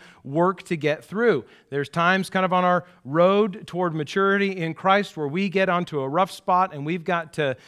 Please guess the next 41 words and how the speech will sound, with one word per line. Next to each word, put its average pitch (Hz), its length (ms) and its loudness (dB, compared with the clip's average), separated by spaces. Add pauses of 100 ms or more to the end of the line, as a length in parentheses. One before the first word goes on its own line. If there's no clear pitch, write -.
(120)
shift - 380 -2
that 185 180 0
transmission 170 440 -4 (180)
down 175 240 0
into 156 140 -4
four 180 340 -4
low 185 380 2
and 143 220 -8
take 165 200 -4
it 156 120 -14
slow, 202 520 0
and 147 240 -10
so 151 320 -2 (220)
we're 185 180 2
going 196 240 2
to 156 80 -2
work 175 360 0
our 180 200 4
way 160 320 2
methodically 170 720 -2
through 170 220 -6
this 147 180 -10
text - 320 -6
this - 220 -14
morning 160 320 -4 (220)
so 180 140 -6
that 170 100 -4
we 156 100 -4
can 151 140 -4
understand 143 460 -6
it 117 100 -12
rightly, 196 440 -2 (320)
apply 175 380 4
it 208 140 -2
to 185 120 -6
ourselves 160 540 0
appropriately, 202 840 -2
that 139 220 -6
we 160 140 -4
might 151 300 -4
live 165 500 0